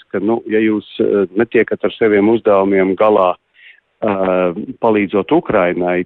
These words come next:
tad, eh, cik, eh, spējīgi jūs būsiet to darīt, kad, eh, jūsiem tiešiem alianses draugiem vajadzēs šo te palīdzību. Jo nav jau tikai jautājums par kaut kādu, kaut kādām spējām, kas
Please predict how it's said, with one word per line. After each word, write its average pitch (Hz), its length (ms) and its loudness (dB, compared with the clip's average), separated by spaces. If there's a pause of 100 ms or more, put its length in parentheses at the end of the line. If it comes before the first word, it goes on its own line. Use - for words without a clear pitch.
tad, 101 320 0
eh, 98 640 2 (100)
cik, 127 140 -2 (220)
eh, 104 340 2 (480)
spējīgi 110 480 0
jūs 110 200 -2
būsiet 117 480 0
to 117 120 0
darīt, 110 400 -2
kad, 101 240 -2
eh, 113 380 0 (120)
jūsiem 113 380 -2
tiešiem 120 440 0 (340)
alianses 101 640 0
draugiem 104 440 0
vajadzēs 104 360 0
šo 110 180 -4
te 104 80 -4
palīdzību. 92 640 -4
Jo 147 120 -2
nav 202 160 2
jau 170 140 4
tikai 156 300 0
jautājums 151 560 0
par 117 120 -8
kaut 120 220 -4
kādu, 107 360 -2 (360)
kaut 131 160 -4
kādām 104 300 -2
spējām, 104 680 -2 (360)
kas - 140 -10